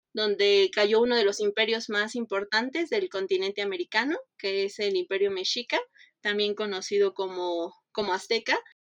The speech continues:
que, pues, algunos lo catalogan, eh,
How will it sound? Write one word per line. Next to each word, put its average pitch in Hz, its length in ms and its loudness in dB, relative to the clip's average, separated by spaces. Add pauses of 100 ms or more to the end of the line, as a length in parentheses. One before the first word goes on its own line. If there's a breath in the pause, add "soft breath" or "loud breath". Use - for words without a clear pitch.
(140)
que, 202 440 6
pues, 220 180 2
algunos 247 380 2
lo 226 120 2
catalogan, 220 760 -2
eh, 190 500 -2